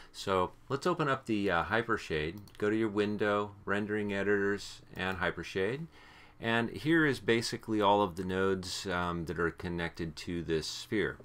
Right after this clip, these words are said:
So, uh, what we wanna do is just take a quick look back at the fractal.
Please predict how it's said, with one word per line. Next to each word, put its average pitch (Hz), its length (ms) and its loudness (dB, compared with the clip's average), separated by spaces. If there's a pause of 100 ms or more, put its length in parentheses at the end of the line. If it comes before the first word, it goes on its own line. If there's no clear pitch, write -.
So, 76 360 0 (580)
uh, 76 260 -2
what 123 140 -2
we 156 80 -2
wanna 139 240 0
do 87 280 0
is 85 160 -2
just - 220 -10
take 104 180 -2
a 85 80 0
quick - 400 -4
look 107 300 0
back 92 300 4
at - 80 -14
the 80 60 -10
fractal. 80 600 2